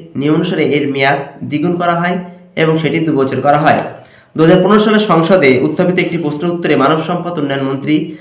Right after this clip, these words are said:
স্মৃতি ইরানি দু হাজার চোদ্দো সালে নতুন নিয়ম অনুসারে নতুন মডিউলে আবার সাজানো হয়েছিল বিএড প্রোগ্রামকে। এর মধ্যে সংযুক্ত করা হয়েছে যোগ শিক্ষা এবং জেন্ডার স্টাডিজ।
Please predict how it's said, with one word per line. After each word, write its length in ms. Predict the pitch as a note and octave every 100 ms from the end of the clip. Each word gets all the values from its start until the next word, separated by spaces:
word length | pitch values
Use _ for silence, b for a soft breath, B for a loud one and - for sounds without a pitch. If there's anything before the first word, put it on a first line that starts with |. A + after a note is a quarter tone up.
| B
স্মৃতি 260 | - F#3 F#3
ইরানি 320 | G3 D3+ C3+ C#3 - - -
দু 80 |
হাজার 160 | C3+ C#3
চোদ্দো 240 | D3 D3+
সালে 240 | F#3 E3 C#3
নতুন 240 | C#3 C#3 E3
নিয়ম 260 | D3+ D#3
অনুসারে 280 | F3+ - D#3+
নতুন 200 | C3+ D3
মডিউলে 640 | C#3+ C3+ F3+ F#3+ C#3 - B B -
আবার 200 | C3+ D#3
সাজানো 380 | D#3+ C#3+ E3+ F#3
হয়েছিল 300 | E3+ D3 D3+
বিএড 380 | B2+ C#3+ D#3+ D#3+
প্রোগ্রামকে। 500 | B2+ C3 C3 - E3 - - B B B B B
এর 140 | F3 G3+
মধ্যে 220 | G#3+ G#3+
সংযুক্ত 360 | G#3 D#3 D#3+ E3+
করা 220 | F3+ F#3 F#3
হয়েছে 300 | F#3 F#3 G3+ G#3 - - C3
যোগ 220 | C3+ E3 F3
শিক্ষা 320 | G3 F#3 G3
এবং 300 | D3 C#3+ C3+
জেন্ডার 400 | D3 D3+ C3+ -
স্টাডিজ। 380 | - C#3 D#3